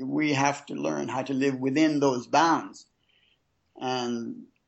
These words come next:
the, therefore the ones who will survive in the end are those who not involved in all these,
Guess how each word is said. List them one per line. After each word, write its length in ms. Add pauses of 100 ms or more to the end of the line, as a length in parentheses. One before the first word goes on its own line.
(960)
the, 140
therefore 460
the 100
ones 340
who 200
will 260
survive 560
in 120
the 140
end 360
are 140
those 300
who 220 (960)
not 240
involved 720
in 120
all 220
these, 440